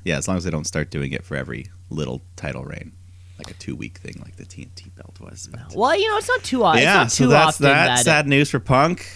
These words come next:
Speaker 1: Uh, they announced the details. We'll get to that on Dynamite of how they're gonna crown this interim champion.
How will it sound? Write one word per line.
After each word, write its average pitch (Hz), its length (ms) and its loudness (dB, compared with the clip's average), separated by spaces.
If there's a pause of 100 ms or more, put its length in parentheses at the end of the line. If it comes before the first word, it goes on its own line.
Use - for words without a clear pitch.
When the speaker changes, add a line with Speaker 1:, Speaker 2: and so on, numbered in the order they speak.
(140)
Speaker 1:
Uh, 92 800 2 (1300)
they - 140 -4
announced 95 320 -2
the 90 80 -8
details. 90 560 -4
We'll 80 160 -6
get 80 220 -4
to 82 80 -12
that 80 140 -4
on 76 120 -6
Dynamite 78 500 -6
of 78 100 -12
how 73 140 -8
they're 76 140 -10
gonna 78 220 -12
crown 76 340 -10
this - 160 -12
interim 90 440 -4
champion. 104 760 0